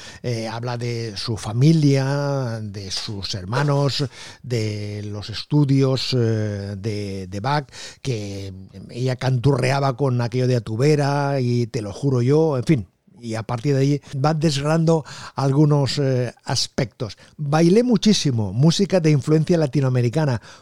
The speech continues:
con tanto sabor que se me impregnó en el alma, fraguando un deseo de echar la mirada al otro lado del Atlántico y cantar a su folclore unos años más tarde. Después de mis dos primeros discos, ahora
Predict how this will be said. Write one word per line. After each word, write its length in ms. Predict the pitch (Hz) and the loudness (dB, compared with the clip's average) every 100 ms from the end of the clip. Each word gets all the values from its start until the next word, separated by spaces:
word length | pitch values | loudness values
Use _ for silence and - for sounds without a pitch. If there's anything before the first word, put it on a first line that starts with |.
| _ | _
con 320 | 160 147 139 | 0 2 2
tanto 360 | 202 214 185 202 | 2 0 2 2
sabor 360 | 156 156 190 - - - | 4 2 2 -2 -16 -8
que 120 | 143 | -2
se 100 | 131 | 0
me 140 | 139 139 | 2 2
impregnó 640 | 131 120 127 123 131 160 | 2 0 -2 0 2 2
en 60 | 156 | 4
el 120 | 135 | 2
alma, 380 | 151 175 202 185 | 4 4 2 2
fraguando 520 | 151 127 135 165 156 | 0 -2 0 2 2
un 160 | 156 156 | 2 2
deseo 320 | 147 131 165 | 0 2 2
de 80 | 151 | 2
echar 320 | 127 147 151 | 2 0 0
la 160 | 151 135 | 0 0
mirada 400 | 131 147 151 127 | 2 2 0 0
al 100 | 131 | 0
otro 240 | 147 127 | 0 -2
lado 240 | 123 139 123 | -4 -2 0
del 160 | 156 | 0
Atlántico 540 | 117 135 143 151 170 170 - - | 0 -2 -2 -2 -4 -6 -12 -16
y 180 | - 170 | 0 0
cantar 420 | 139 143 127 175 165 | 2 -2 0 0 0
a 60 | |
su 160 | 127 165 | 0 0
folclore 560 | 147 131 117 170 180 - | 0 0 0 0 -2 0
unos 300 | 185 170 139 | 2 2 2
años 240 | 170 139 | 0 0
más 160 | 147 131 | -2 -2
tarde. 360 | 110 98 92 - _ - - - | -6 -8 -12 -16 _ -20 -14 -2
Después 360 | 131 107 165 | 0 2 2
de 120 | 160 143 | 4 2
mis 320 | 139 120 110 | 2 -2 0
dos 220 | 160 - | 0 0
primeros 340 | 147 135 117 | 0 0 2
discos, 380 | 123 175 208 190 - _ | 0 -2 -2 -4 -8 _
ahora 380 | 147 147 185 196 | -2 2 2 0